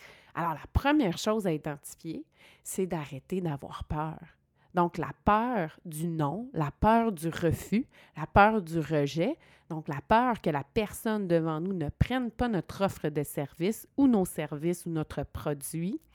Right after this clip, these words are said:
peut engendrer un manque de confiance lorsqu'on vient pour présenter notre prix. Alors, pour ce faire, pour contrer cette peur-là, on doit se parler, on doit se pratiquer. Ce qui est important, la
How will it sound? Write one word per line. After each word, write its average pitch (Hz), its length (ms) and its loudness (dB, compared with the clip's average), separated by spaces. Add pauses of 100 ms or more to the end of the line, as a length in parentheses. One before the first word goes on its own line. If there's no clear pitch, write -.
(320)
peut 226 180 6
engendrer 226 960 -2 (600)
un 190 120 4
manque 190 320 2
de 170 80 0
confiance 156 720 -8
lorsqu'on 175 400 -6
vient 175 200 -4
pour 185 200 -8
présenter 190 880 -4
notre 180 880 -2 (220)
prix. - 300 -4 (680)
Alors, 180 260 4
pour - 340 -2
ce - 160 -8
faire, 147 380 -10
pour - 180 -8
contrer 208 400 -8
cette - 280 -10
peur-là, 160 380 -4 (380)
on 180 120 -2
doit 196 220 0
se - 100 -16
parler, 147 500 -4
on 165 120 -2
doit 156 220 -2
se - 100 -20
pratiquer. - 600 -8 (560)
Ce - 120 -18
qui - 80 -8
est 165 140 -4
important, 170 680 -4 (320)
la 147 120 -4